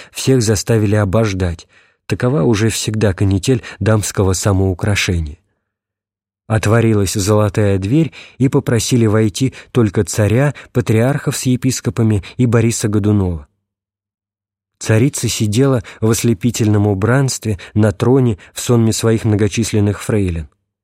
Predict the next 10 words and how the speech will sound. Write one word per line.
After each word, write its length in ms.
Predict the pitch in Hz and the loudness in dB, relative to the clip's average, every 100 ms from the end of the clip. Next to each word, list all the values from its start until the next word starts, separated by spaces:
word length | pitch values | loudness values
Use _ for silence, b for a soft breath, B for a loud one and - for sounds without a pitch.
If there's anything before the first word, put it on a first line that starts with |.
| _ _ _ _ _ _ | _ _ _ _ _ _
Красота 520 | - 113 98 113 113 107 | -2 0 0 -2 -2 -2
царицы 640 | - 110 135 151 - 113 | 0 0 2 0 -2 0
и 60 | |
роскошь 520 | 107 110 101 - 107 107 | 2 0 -2 -4 -2 -2
одеяний 600 | 95 101 117 127 120 B B | 0 0 2 2 0 B B
поразили 540 | - 113 113 104 98 | 0 2 2 0 -2
греков. 520 | 95 95 90 80 76 _ _ _ _ _ _ _ _ - | -2 -2 -4 -6 -16 _ _ _ _ _ _ _ _ -2
Арсений 560 | 107 95 - 120 110 | -2 0 2 4 4
Лассонский 720 | 110 113 - - 160 139 - 117 | 2 0 -2 0 0 0 -4 -2
говорит, 420 | 101 110 117 135 | 0 2 2 -2